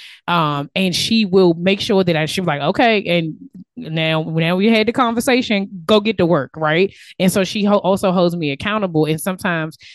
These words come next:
like you said, you need to have all of those people in your circle so that everybody can't be like, "Yes, girl, go ahead and go and do it." You, you, sometimes you need to be like, "Uh, you wanna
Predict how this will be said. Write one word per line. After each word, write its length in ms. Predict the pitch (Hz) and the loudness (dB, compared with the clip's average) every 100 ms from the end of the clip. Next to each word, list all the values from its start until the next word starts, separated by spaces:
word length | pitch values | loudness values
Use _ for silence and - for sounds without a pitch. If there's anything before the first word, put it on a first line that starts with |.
| - | -4
like 160 | 202 | -2
you 80 | 190 | 0
said, 180 | 202 214 | 2 2
you 140 | 185 | 2
need 220 | 196 196 226 | 0 0 -2
to 120 | 185 | -2
have 220 | 185 175 | -2 -2
all 220 | 151 175 | 0 0
of 80 | 180 | 2
those 180 | 165 147 | 0 -2
people 580 | - 220 - 160 151 - - | -4 -4 -2 0 0 -2 -2
in 260 | 196 214 | 0 0
your 180 | 196 160 | -2 -4
circle 460 | 156 185 180 175 160 | -2 -2 -2 -2 -4
so 300 | - 180 165 | 0 0 2
that 260 | 160 151 - - - | 0 -2 -4 -12 -6
everybody 400 | 226 226 185 180 | -2 0 0 -2
can't 300 | - 208 190 | -4 -6 -2
be 100 | 214 | -2
like, 220 | 185 180 | 0 -2
"Yes, 360 | 180 233 262 254 | -2 -2 -2 -4
girl, 300 | - 214 202 | -4 0 0
go 180 | 196 220 | 0 0
ahead 280 | 262 247 226 | 2 2 0
and 80 | 220 | 0
go 200 | 220 240 | 2 2
and 120 | 220 | 2
do 220 | 233 240 | 2 4
it." 100 | 185 | 2
You, 240 | 175 220 220 | 2 0 0
you, 180 | 214 220 _ _ _ _ _ | -2 -4 _ _ _ _ _
sometimes 480 | - 254 294 247 233 | -2 0 2 0 0
you 60 | 220 | 0
need 120 | 220 | 2
to 40 | |
be 60 | 196 | 2
like, 280 | 190 147 147 | 2 0 -4
"Uh, 540 | 165 170 156 147 139 135 - | 0 2 4 2 -2 -6 -4
you 140 | 190 | -2
wanna 400 | 190 160 143 139 | 0 -2 -4 -8